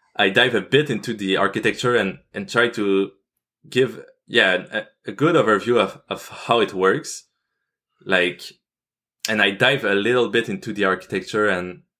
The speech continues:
and why it works. But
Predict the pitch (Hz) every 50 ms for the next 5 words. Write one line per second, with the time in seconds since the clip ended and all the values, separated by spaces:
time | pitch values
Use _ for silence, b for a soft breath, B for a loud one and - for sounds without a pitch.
0 | _ _ _ _ _ _ _ _ _ _ _ _ _ _ _ _ _ _ - 98
1 | 95 92 92 - 92 85 92 104 113 127 139 156 170 170 - - 120 117 - 139
2 | 151 175 196 196 - - - - _ _ _ _ _ _ _ _ - 98 107 101
3 | 101 104 104 -